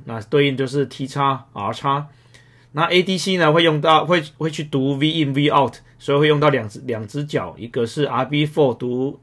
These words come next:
第十 pin，啊，应该说A N十，啊，R A two呢去读十七 pin，是A N二。那I O呢，因为有冲突，所以我们把原来 toggle，一秒 toggle 一次的那只角呢，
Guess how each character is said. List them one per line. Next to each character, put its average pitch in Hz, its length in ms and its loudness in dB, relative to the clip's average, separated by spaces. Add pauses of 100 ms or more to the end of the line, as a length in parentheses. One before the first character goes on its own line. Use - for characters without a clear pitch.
(120)
第 147 140 -2
十 135 200 -6
pin， 156 220 -2 (640)
啊， 127 80 -4
应 139 60 0
该 156 100 2
说 165 100 -2
A 165 120 6
N 190 120 2
十， 123 360 -6 (180)
啊 107 340 -12 (360)
，R 147 220 4
A 175 100 2
two 160 220 -2
呢 135 180 0
去 143 200 -2
读 135 240 -2
十 131 140 -10
七 156 220 -4
pin， 151 240 0 (160)
是 139 420 -2
A 143 180 2
N 143 160 -2
二。 151 220 4 (560)
那 156 140 2
I 180 300 6
O 190 160 8
呢， 156 120 4
因 160 100 -2
为 170 80 6
有 127 120 6
冲 160 240 -2
突， 127 180 -4
所 151 160 4
以 - 20 8
我 131 60 2
们 123 160 -6
把 110 300 -4
原 139 180 2
来 123 160 0
toggle， 156 560 2
一 - 80 -4
秒 135 260 -2
toggle 147 340 2
一 127 40 -4
次 135 180 -8
的 131 120 0
那 139 120 -2
只 139 140 -6
角 110 240 -6
呢， 110 160 -8